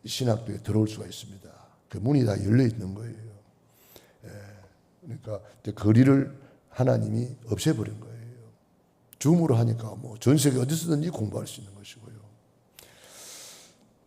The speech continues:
어, 그래서 대면과 비대면으로 동시에 진행을 하고, 아, 이제 그런 새로운 시작을 이제 하고 있습니다. 여러분들은 보내는 선교사로,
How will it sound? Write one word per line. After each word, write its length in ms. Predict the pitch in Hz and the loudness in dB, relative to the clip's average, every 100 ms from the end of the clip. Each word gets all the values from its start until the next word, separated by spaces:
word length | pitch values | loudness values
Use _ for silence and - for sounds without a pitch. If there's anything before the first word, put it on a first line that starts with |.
| - | -2
어, 220 | 135 117 | 0 2
그래서 560 | 123 127 113 143 104 - - - _ _ _ _ _ _ _ _ _ _ | 4 4 6 4 4 -2 -16 -20 _ _ _ _ _ _ _ _ _ _
대면과 920 | 113 104 110 107 110 113 110 110 120 | 2 6 6 4 2 -4 -6 -2 -2
비대면으로 720 | 123 113 113 107 107 104 101 - | 0 0 2 0 -2 -4 -8 -8
동시에 440 | 95 98 120 101 | -6 -2 -2 -2
진행을 400 | 104 98 101 104 | -4 -4 -4 -8
하고, 640 | 104 107 123 175 185 - _ _ _ - | -8 -4 -2 -2 -2 -12 _ _ _ -20
아, 220 | - - | -18 -16
이제 120 | - | -18
그런 240 | - 98 95 | -10 -8 -6
새로운 380 | - 123 123 113 | 4 6 6 4
시작을 720 | 117 110 107 135 165 - - - - | 0 -2 4 4 4 -2 -16 -20 -20
이제 100 | - | -14
하고 240 | 101 101 | -12 -12
있습니다. 720 | - - - 165 - - - _ _ _ _ _ 113 | -12 -12 -12 -16 -16 -18 -20 _ _ _ _ _ -12
여러분들은 760 | 107 101 92 92 98 104 143 - - | -10 -8 -10 -10 -10 -8 -8 -10 -8
보내는 400 | 101 113 151 165 | 0 6 6 6
선교사로, 600 | - 127 82 - - | 2 -2 -6 -12 -14